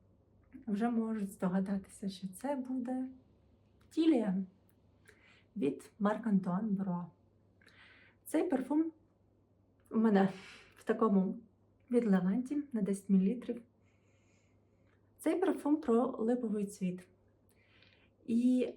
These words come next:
е, на мені він відкрився досить лінійно, я б сказала б. Я не відчувала якоїсь гри, нот або, м, зміни у звучанні.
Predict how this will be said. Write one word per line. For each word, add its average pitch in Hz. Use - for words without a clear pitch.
е, 226
на 214
мені 285
він 370
відкрився 277
досить 254
лінійно, 220
я 175
б -
сказала 180
б. -
Я 285
не 330
відчувала 254
якоїсь 214
гри, 202
нот 196
або, 196
м, 196
зміни 220
у 196
звучанні. 233